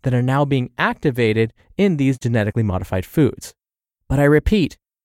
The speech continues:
I can't say that this is exactly what's going on for sure.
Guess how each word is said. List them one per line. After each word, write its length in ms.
I 80
can't 400
say 300
that 180
this 200
is 120
exactly 520
what's 220
going 280
on 180
for 180
sure. 380